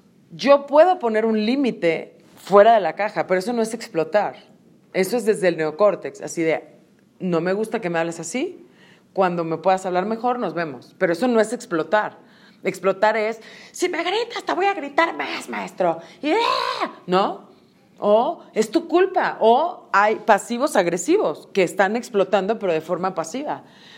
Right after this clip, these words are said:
Como de, "Pues bueno, si tan solo fueras inteligente, ¿verdad?". Eso es muy destructivo. O sea, si yo no saco la emoción de mi cuerpo conscientemente, como por ejemplo lo hicimos hoy,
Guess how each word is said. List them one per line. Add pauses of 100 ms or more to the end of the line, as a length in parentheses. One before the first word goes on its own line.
(120)
Como
de,
"Pues
bueno,
si
tan
solo
fueras
inteligente,
¿verdad?". (640)
Eso
es (140)
muy
destructivo.
O
sea, (800)
si
yo
no
saco
la
emoción
de
mi
cuerpo
conscientemente,
como
por
ejemplo
lo
hicimos
hoy,